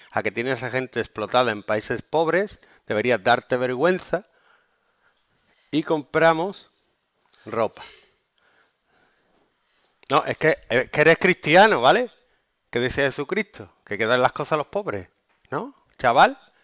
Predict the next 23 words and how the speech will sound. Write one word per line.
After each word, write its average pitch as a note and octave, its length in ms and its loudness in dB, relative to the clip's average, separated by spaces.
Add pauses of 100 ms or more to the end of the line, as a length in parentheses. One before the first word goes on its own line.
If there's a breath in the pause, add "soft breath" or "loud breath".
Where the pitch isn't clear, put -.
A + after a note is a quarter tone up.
(200)
¿y G2 80 -14
tú - 100 -14
qué C3+ 140 2
haces? D#3+ 360 0
Ah, C#3 120 2
le C3 80 2
da A#2+ 100 4
un C#3 100 -4
poquito G3 380 -2
y F#3+ 60 2
ya F#3+ 160 6
te F#3 120 0
queda. D3+ 220 2
No, B2 220 -6
se - 120 -16
lo G#2+ 80 -10
tienes B2+ 220 -6
que D3+ 100 0
dar E3+ 300 0
todo, B2 320 -8 (760 soft breath)
¿vale? G#3 300 0 (2750 soft breath)
Asesino, D2+ 680 -12
tío. D2 220 -16